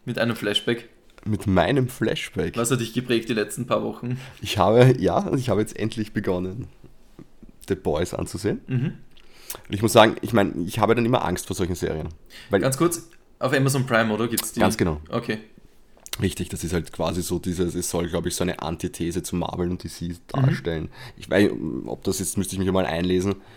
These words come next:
Speaker 2: ob das jetzt so auch der Hintergrund war, wie es mir auf die Idee gekommen ist, dass man das mal von der anderen Seite beleuchtet. Aber wie gesagt, ich, ich hab da immer so ein bisschen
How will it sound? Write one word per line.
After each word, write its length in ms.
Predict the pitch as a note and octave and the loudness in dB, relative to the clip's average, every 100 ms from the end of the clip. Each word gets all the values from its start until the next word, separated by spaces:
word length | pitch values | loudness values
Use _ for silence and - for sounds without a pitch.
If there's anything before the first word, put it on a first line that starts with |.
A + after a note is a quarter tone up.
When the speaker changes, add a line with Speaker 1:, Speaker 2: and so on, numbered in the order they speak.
| - - | -20 -8
Speaker 2:
ob 140 | - | -8
das 120 | - F#2+ | -4 -4
jetzt 160 | F2 | -2
so 180 | - F2+ | 0 2
auch 140 | F2 - | 2 0
der 140 | F2+ | -2
Hintergrund 580 | F#2+ F#2+ G#2 F#2 G2+ F#2+ | 0 0 -2 2 0 2
war, 400 | F#2 F#2+ G#2+ - - | 4 6 4 -2 -12
wie 80 | F#2 | -6
es 80 | G2 | 0
mir 140 | G2+ | 4
auf 100 | G2 | 4
die 80 | G#2 | 2
Idee 140 | F2 | 0
gekommen 400 | F#2 F#2 G2+ G2+ | 0 2 2 4
ist, 160 | G2+ - | 2 0
dass 80 | A2 | -2
man 80 | F#2 | 0
das 80 | |
mal 120 | F#2+ F2+ | -2 -2
von 100 | G2 | 0
der 100 | F2+ | 0
anderen 160 | F#2 | 0
Seite 200 | F#2+ - | -2 -2
beleuchtet. 440 | F#2+ F#2 F2+ G#2 - - - - - - | -2 0 0 -4 -8 -18 -20 -20 2 6
Aber 80 | A2+ | 8
wie 60 | |
gesagt, 180 | B2 G#2+ | 6 2
ich, 180 | A2+ - | 0 -8
ich 180 | - - | -8 0
hab 140 | A2 | 2
da 60 | C#3 | 4
immer 160 | C3 | 4
so 80 | C3 | 2
ein 60 | C3 | -2
bisschen 340 | C3 C#3+ C3+ | 2 2 2